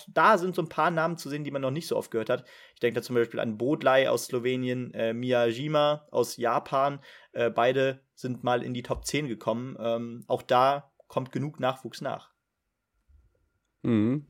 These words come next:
Speaker 2: Einen lieben Gruß an die Jury muss ich auf jeden Fall noch loswerden. Am Samstag war der weiteste Sprung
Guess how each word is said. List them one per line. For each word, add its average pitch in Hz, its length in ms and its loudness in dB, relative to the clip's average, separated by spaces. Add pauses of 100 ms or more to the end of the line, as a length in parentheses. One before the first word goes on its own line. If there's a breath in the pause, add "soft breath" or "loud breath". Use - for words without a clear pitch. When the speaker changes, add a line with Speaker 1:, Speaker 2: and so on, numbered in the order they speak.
Speaker 2:
Einen 120 340 2
lieben 127 280 2
Gruß 147 280 0
an 113 80 2
die 113 60 6
Jury 147 360 4
muss 143 240 2
ich 127 120 -10
auf 131 100 -10
jeden 131 200 4
Fall 120 160 4
noch 113 160 4
loswerden. 113 480 2
Am 98 120 2
Samstag 110 440 0
war 104 100 6
der 98 140 2
weiteste 104 460 2
Sprung 110 340 2